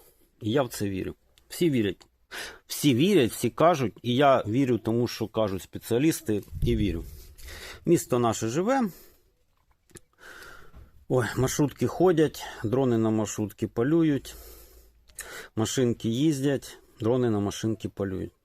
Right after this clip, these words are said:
Треба дуже бути обережним. Але місто живе, люди в місті є, якось ринки працюють. Ну, давайте скажемо так. Центральний розхерачили,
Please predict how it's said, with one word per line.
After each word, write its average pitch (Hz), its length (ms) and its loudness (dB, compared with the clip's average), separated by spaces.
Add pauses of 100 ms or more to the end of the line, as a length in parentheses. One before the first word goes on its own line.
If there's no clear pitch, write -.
Треба 101 280 -2
дуже 127 280 -4
бути 107 280 -4
обережним. 92 600 -2 (180)
Але 131 200 0
місто 120 340 -2
живе, 139 480 0
люди 107 300 0
в - 20 2
місті 107 400 -2
є, 175 300 0 (840)
якось 120 400 0
ринки 185 340 0
працюють. 139 760 -2 (760)
Ну, 123 220 0
давайте 110 340 -2
скажемо 104 440 -2
так. 101 340 -4 (1200)
Центральний 131 520 4
розхерачили, 143 840 0